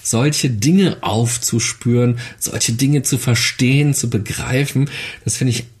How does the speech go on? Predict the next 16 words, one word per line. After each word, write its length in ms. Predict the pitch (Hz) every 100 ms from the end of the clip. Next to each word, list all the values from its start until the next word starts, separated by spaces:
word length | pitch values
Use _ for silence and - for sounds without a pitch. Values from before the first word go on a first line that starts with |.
| _
absolut 840 | - 180 190 - 156 143 147 - -
faszinierend, 1800 | - - - - - 170 - - - - 151 233 262 104 76 60 - - -
um 140 | 120
mit 160 | 120 120
den 200 | 117 104
Worten 420 | 92 110 - 123 123 - - -
von 240 | - 107
Mister 260 | 110 - 123
Spock 460 | - 151 104 - - - - - 101
<laughs> 580 | - - - 156 139 -
an 160 | 107
dieser 200 | 107 107
Stelle 300 | 95 98 95
nochmal 300 | 90 85 85
zu 100 | 82
sprechen. 520 | - - - - -